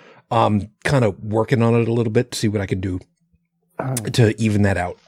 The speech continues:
Speaker 2: Well, let me look on my end.
Speaker 1: Well, if you can, if you can boost up just a little bit,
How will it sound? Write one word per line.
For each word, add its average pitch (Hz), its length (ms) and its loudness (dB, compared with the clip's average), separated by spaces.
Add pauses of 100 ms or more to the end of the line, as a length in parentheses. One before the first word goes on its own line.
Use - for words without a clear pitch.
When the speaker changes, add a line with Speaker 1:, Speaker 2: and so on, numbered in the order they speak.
(680)
Speaker 2:
Well, 160 140 -2
let 165 160 0
me 160 100 -4
look 147 220 -6
on 131 140 0
my 127 180 -2
end. 104 220 -8 (1000)
Speaker 1:
Well, 269 160 2
if - 120 -6
you 220 60 -2
can, 190 220 0
if 151 160 0
you 165 60 -4
can 120 180 0 (100)
boost 151 320 0
up 135 140 -2
just 151 200 -2
a 123 40 -2
little 151 200 2
bit, 107 220 -4